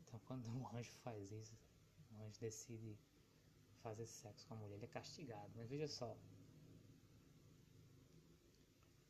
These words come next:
quando um anjo faz sexo com a mulher e nasce um híbrido,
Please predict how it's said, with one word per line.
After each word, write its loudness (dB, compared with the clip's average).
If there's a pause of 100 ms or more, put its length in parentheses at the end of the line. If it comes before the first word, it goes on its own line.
(420)
quando 8
um 8
anjo 6 (560)
faz 6
sexo 2
com -2
a 2
mulher 2
e 0
nasce 2
um 4
híbrido, 4